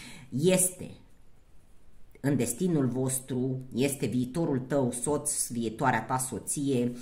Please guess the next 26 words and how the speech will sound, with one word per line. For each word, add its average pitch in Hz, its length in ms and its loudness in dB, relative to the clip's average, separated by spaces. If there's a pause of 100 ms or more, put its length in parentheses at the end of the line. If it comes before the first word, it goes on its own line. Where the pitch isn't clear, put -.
(340)
iar 147 260 6
între 156 260 4
voi 131 540 2 (1160)
va 113 160 -2
fi 120 680 2 (640)
căsătorie, 131 840 2
va 107 220 -2 (120)
fi 120 560 2
o 123 80 2
legătură 120 500 2
puternică, 120 560 -2
un 123 260 6
nou 160 280 6
început 135 540 -2
fantastic. - 640 0
Aici 131 240 -2
este 123 240 -2
copilul. - 680 -4 (580)
Poate 147 360 6
împreună 123 480 2
cu - 140 -6
această 131 380 -4
persoană 120 380 -2
veți 107 220 -2
avea 101 220 -2
copii, - 540 -4